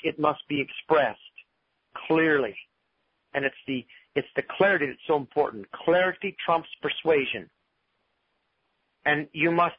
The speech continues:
have clarity there. They must understand why you are the best choice for them. Your value proposition should answer the question, why, if you're, if I'm the ideal customer,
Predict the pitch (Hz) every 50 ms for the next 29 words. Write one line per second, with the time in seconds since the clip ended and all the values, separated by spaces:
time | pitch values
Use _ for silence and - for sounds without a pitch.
0 | - - - - - 156 160 160 156 147 - - _ _ _ - - - 185 202
1 | 190 170 143 - - 135 127 120 135 127 123 120 139 139 143 156 160 147 - -
2 | - 170 170 165 165 151 - - - - 185 170 151 139 135 127 139 165 170 180
3 | 180 180 180 170 160 156 165 170 165 160 156 147 135 120 120 160 165 160 - -
4 | - - - - 180 156 127 117 104 95 - - - _ _ _ _ _ _ _
5 | _ _ _ _ _ - 123 113 117 120 123 110 90 - _ _ _ _ _ _
6 | _ _ _ _ _ _ _ _ _ _ _ _ - 135 135 170 196 214 202 -
7 | 175 156 135 135 127 147 139 - 139 127 - 143 147 151 156 151 - - - -
8 | - 165 156 143 - 143 139 131 131 123 120 139 151 160 165 165 175 185 196 202
9 | 180 - _ _ _ _ _ 135 131 - 156 180 202 214 208 196 - - _ _
10 | _ 156 160 - 160 175 202 226 220 202 180 170 - 175 180 185 170 180 170 -
11 | - 175 165 - - 120 107 113 110